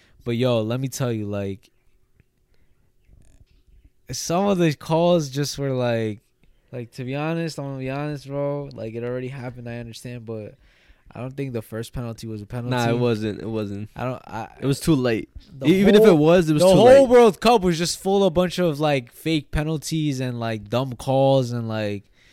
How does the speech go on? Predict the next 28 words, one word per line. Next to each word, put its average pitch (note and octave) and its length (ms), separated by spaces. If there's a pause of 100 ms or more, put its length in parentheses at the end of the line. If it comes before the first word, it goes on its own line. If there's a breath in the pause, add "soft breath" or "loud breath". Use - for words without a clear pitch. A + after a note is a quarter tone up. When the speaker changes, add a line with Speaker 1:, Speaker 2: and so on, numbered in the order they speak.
(240 soft breath)
Speaker 1:
shit - 220
like F#3 180
that. F3+ 220
So C#3 360 (380 soft breath)
France A#3 800 (800)
could F3+ 200
have D#3 120
won D3+ 240
the C#3+ 120
whole D3 200
shit. A#2 520 (340)
They G#2+ 120
didn't, B2 360
obviously, A2 560
but G2 340 (400 soft breath)
if G#2+ 140
they A#2 160
didn't C#3 180
get C#3 140
that C3+ 180
penalty, A#2 720 (160)
'cause F#2+ 160
it G2 80
wasn't A#2 280
a - 20
penalty, G#2+ 500
and G2 160
if G2 380